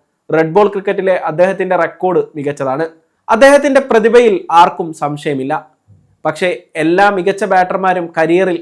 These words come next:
എപ്പോഴെങ്കിലും ഒരു ദൗർബല്യത്തെ മറികടക്കേണ്ടി വന്നിട്ടുണ്ട്. ജയ്സ്വാളിനെ സംബന്ധിച്ചിടത്തോളം ആ ദൗർബല്യം ഇടങ്കയ്യൻ പേസ് ബോളർമാരാണ്. ലെങ്ത് ജഡ്ജ് ചെയ്യുന്നതിലും ഫുട്വർക്കിലും പ്രത്യേകിച്ച് ഇത്തരം ബോളർമാർക്കെതിരെ ഷോട്ട് തിരഞ്ഞെടുക്കുന്നതിലും ജയ്സ്വാൾ കൂടുതൽ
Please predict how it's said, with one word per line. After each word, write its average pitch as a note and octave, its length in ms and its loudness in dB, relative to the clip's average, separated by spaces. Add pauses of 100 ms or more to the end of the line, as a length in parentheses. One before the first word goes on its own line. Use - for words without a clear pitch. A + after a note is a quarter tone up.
(120)
എപ്പോഴെങ്കിലും F#3+ 600 0 (240)
ഒരു E3+ 120 0 (180)
ദൗർബല്യത്തെ F3+ 580 0 (100)
മറികടക്കേണ്ടി E3 640 -2 (180)
വന്നിട്ടുണ്ട്. C3 380 -12 (480)
ജയ്സ്വാളിനെ C4+ 540 4
സംബന്ധിച്ചിടത്തോളം A3 760 -2 (220)
ആ - 20 2 (140)
ദൗർബല്യം F3 480 0 (200)
ഇടങ്കയ്യൻ E3 420 -2 (100)
പേസ് C#3+ 220 -6
ബോളർമാരാണ്. C3 560 -8 (500)
ലെങ്ത് F3 340 0
ജഡ്ജ് F3+ 320 -2
ചെയ്യുന്നതിലും F3+ 460 0 (200)
ഫുട്വർക്കിലും F3 680 -4 (540)
പ്രത്യേകിച്ച് C4 480 0
ഇത്തരം B3 360 0
ബോളർമാർക്കെതിരെ A3 800 2 (140)
ഷോട്ട് F#3+ 320 0 (180)
തിരഞ്ഞെടുക്കുന്നതിലും G3 800 -2 (180)
ജയ്സ്വാൾ E3 400 -4
കൂടുതൽ E3 340 -2